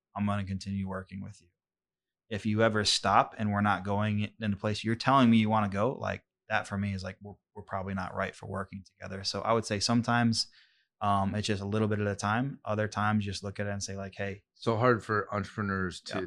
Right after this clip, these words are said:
Speaker 2: to walk away from clients.
Speaker 1: It is.
Speaker 2: And what a lot of entrepreneurs don't realize is the, the clients you walk away from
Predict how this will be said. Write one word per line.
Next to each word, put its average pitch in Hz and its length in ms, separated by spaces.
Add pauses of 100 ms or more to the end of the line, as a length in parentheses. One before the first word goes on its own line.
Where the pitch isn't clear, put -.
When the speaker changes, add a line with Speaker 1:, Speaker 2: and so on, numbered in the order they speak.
Speaker 2:
to 107 140
walk 92 320
away 92 200
from - 240
clients. 85 320
Speaker 1:
It 104 60
is. 107 300 (680)
Speaker 2:
And 98 400 (400)
what 98 420
a 95 40
lot 110 220
of 113 60
entrepreneurs 104 460
don't 98 180
realize 95 400
is 85 140
the, 95 120 (240)
the 98 60
clients 110 480
you 101 180 (960)
walk 120 280
away 113 220
from 143 380